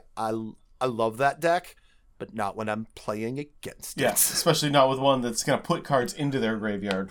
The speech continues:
Speaker 2: with Thought Seizes.
Speaker 1: Correct. Exactly.
Speaker 2: Mm-hmm.
Speaker 1: Yeah, no, I don't,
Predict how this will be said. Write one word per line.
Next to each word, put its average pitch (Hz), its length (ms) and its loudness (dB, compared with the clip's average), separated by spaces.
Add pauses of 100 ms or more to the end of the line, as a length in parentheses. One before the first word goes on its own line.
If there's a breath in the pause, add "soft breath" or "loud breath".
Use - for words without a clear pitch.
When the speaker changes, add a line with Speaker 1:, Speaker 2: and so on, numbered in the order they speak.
Speaker 2:
with 110 160 -12
Thought 120 240 2
Seizes. 107 520 -4
Speaker 1:
Correct. 123 840 0
Exactly. 120 760 -2
Speaker 2:
Mm-hmm. 98 80 -10
Speaker 1:
Yeah, 90 280 -6
no, 104 240 -6
I 104 80 -6
don't, 104 320 -4